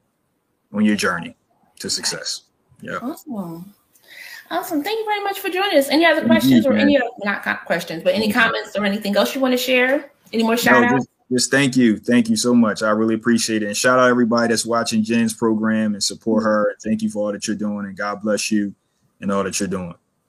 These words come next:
Speaker 2: Yes, thank you so much. So, uh, so sorry, one more question. So Sherry said, "This is just a thought. Have you ever worked with a young man and had a dra-, discovered a drastic change in him due to seeing a male figure doing positive things?"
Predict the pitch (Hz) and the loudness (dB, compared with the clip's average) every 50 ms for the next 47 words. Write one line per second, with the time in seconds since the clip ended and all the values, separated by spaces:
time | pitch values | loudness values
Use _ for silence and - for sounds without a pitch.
0 | _ _ _ _ _ _ _ - - - _ _ _ - 320 330 320 294 277 254 | _ _ _ _ _ _ _ -14 -14 -14 _ _ _ -16 -14 -12 -10 -8 -8 -8
1 | 254 - 294 294 294 285 - 302 285 277 262 254 240 240 - 294 294 294 269 - | -6 -4 -2 -2 -2 -2 -4 -4 -4 -2 -2 -4 -6 -8 -6 -6 -6 -6 -8 -12
2 | _ _ _ _ - 285 285 311 - - - - - 262 254 247 - - 226 214 | _ _ _ _ -8 -6 -6 -6 -8 -10 -14 -10 -6 -4 -4 -4 -4 -6 -8 -8
3 | 214 226 226 233 240 233 - 226 202 208 - - 196 190 202 - - - - - | -6 -6 -6 -4 -4 -4 -6 -6 -8 -8 -10 -12 -12 -14 -14 -14 -16 -16 -16 -16
4 | - - - 254 240 240 240 262 294 302 285 294 277 254 247 262 262 277 254 - | -10 -4 -2 0 0 0 2 2 2 4 4 4 4 4 4 2 2 2 -2 -2
5 | - 247 233 233 214 208 202 196 196 208 220 226 240 254 254 247 262 233 208 233 | -2 -4 -2 -2 -2 0 0 0 0 0 0 2 4 4 4 4 2 2 2 0
6 | 240 240 240 226 - 240 233 226 214 214 208 208 202 202 202 202 202 202 202 202 | 0 0 0 -2 -2 -2 -2 0 0 0 0 0 0 0 0 0 0 0 0 -2
7 | 202 _ - - - - - - - _ _ - 208 202 208 202 208 208 226 - | -6 _ -20 -20 -20 -20 -20 -20 -20 _ _ -2 0 2 2 2 0 0 -2 -4
8 | - 220 208 202 202 196 196 196 - 196 202 214 220 226 - - - 202 202 202 | -2 0 0 2 2 0 0 -2 -2 0 2 2 2 0 -4 -8 -6 -4 -2 0
9 | - 233 214 214 202 196 196 185 185 202 214 - - 208 208 - 226 220 233 220 | 2 2 2 2 2 2 2 4 2 2 2 0 -4 -6 -4 -2 -2 0 0 0
10 | 220 214 208 190 180 190 180 202 202 202 202 202 - - 220 208 196 190 185 190 | -2 -2 -2 0 0 0 0 -2 -2 -2 -2 -4 -2 -2 -2 0 0 0 0 0
11 | 190 190 196 196 196 196 202 202 196 185 180 180 185 180 180 175 175 185 185 180 | 2 4 4 4 2 2 -2 -4 -2 -2 -4 -2 -2 -2 -2 -4 -4 -4 -4 -4
12 | 175 175 170 170 165 - - 170 170 160 156 - 196 196 - - | -4 -4 -6 -8 -10 -8 -8 -8 -8 -8 -10 -12 -16 -18 -20 -20